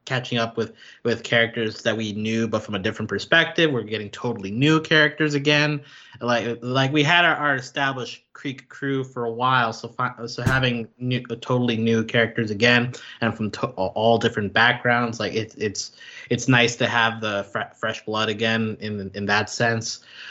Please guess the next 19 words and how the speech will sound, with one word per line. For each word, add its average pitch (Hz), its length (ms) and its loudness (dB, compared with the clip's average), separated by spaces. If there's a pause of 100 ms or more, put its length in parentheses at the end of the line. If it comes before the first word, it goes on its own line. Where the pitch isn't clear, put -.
(140)
And, 143 360 6
uh, 143 200 6
and 151 220 0
yeah, 180 180 4
there's 131 140 -4
just 127 200 -6
a 127 60 -4
lot 120 220 -2
of 113 100 -8
funny, 113 460 -4
uh, 113 220 -6
funny 110 320 -4
moments 107 420 -2
and 107 100 -6
a 101 40 0
lot 101 180 6
of 98 260 -2
sweet 107 320 -6
moments 107 640 0